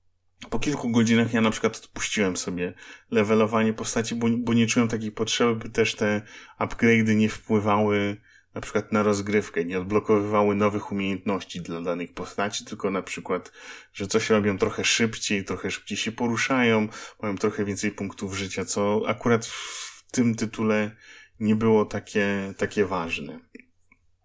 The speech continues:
Y, ale tak, y, mówiąc już trochę szybciej, ogólnikowo, y, to jest więcej tego samego, tylko że to jest jakby najlepsza wersja,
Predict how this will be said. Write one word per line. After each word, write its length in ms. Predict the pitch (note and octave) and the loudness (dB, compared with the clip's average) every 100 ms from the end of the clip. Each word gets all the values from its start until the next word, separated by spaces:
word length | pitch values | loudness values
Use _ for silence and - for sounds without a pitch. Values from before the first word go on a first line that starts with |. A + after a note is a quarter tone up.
| _ _ - - | _ _ -20 -8
Y, 280 | - A2 A2+ - | -2 0 0 -2
ale 220 | G2 A2+ | 0 2
tak, 320 | B2 - - | 2 0 -4
y, 220 | G#2+ F#2 F2+ _ | -4 -4 -8 _
mówiąc 360 | A2 A2 G2+ - | 2 4 4 2
już 300 | G2 - - - - - | -6 -8 -12 -20 -20 -6
trochę 240 | A2 G2+ | -4 -2
szybciej, 420 | G#2 B2+ - G#2 G2+ | 0 0 0 0 0
ogólnikowo, 920 | G#2 G2+ G2+ G#2 - B2 A#2+ A2+ A2+ - - _ _ _ _ _ _ | 0 0 0 0 4 4 4 2 2 -10 -20 _ _ _ _ _ _
y, 260 | A2 G#2 G#2+ | -6 -2 0
to 80 | A#2+ | 4
jest 420 | B2 - B2+ - | 4 2 -2 -4
więcej 360 | B2 D3 D3 C3+ | 2 4 4 2
tego 220 | C3 B2 | 2 2
samego, 500 | A2+ A2+ D3+ C3+ A#2+ | 2 4 4 4 2
tylko 260 | A2+ A#2+ A#2+ | -2 -2 0
że 100 | A#2 | 0
to 100 | A#2+ | -2
jest 140 | A2+ | 0
jakby 380 | A2+ A2 A#2 A2+ - - - - | -2 0 0 0 -2 -18 -10 0
najlepsza 840 | G#2 A#2 B2+ C3 - - A2+ A2 | 4 6 6 4 2 4 2 2
wersja, 920 | F#2+ G2 A2+ A2 - - F#2+ G2 A2+ | 0 4 4 4 2 0 0 0 -4